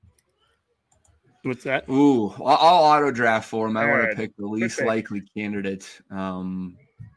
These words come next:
Speaker 2: so let's see here. Um, let's see who he has already.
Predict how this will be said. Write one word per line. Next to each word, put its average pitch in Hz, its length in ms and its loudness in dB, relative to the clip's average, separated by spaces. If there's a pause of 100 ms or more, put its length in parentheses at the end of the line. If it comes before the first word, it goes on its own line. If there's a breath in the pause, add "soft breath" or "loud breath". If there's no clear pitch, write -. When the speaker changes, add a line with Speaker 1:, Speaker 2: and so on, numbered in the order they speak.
(140)
Speaker 2:
so 95 580 -8
let's 98 260 -10
see 98 300 -8
here. 92 420 -10 (640)
Um, 120 1400 -4 (720)
let's 107 260 -12
see 120 120 -8
who 120 200 -6
he 113 120 -6
has 98 320 -8
already. - 440 -18